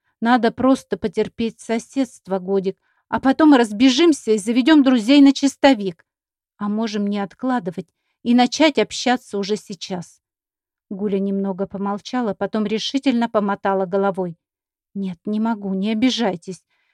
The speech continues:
Я, правда, не готова к подобному рассказу. Вкратце, мы переехали к маминой родне, потому что там у нас никого из близких не осталось. Когда-нибудь я вам все расскажу, но не сегодня».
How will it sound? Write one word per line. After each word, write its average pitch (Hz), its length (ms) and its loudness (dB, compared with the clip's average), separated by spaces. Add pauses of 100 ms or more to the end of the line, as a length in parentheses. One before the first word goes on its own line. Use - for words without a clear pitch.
(140)
Я, 220 200 -4
правда, 214 400 0
не 214 160 -2
готова 220 500 2
к - 100 -10
подобному 226 600 2
рассказу. 214 680 2 (360)
Вкратце, 202 680 -2 (340)
мы 254 160 6
переехали 247 680 2
к - 140 -18
маминой 240 460 6
родне, 196 500 0 (440)
потому 262 340 6
что 254 220 2
там 320 280 4
у 226 60 2
нас 202 320 -6
никого 233 460 2
из 214 140 2
близких 202 560 -6
не 214 120 -2
осталось. 190 760 -4 (580)
Когда-нибудь 208 760 -4
я 196 100 0
вам 196 200 -2
все - 300 -4
расскажу, 190 500 -8
но 208 120 -4
не 233 160 2
сегодня». 180 640 -6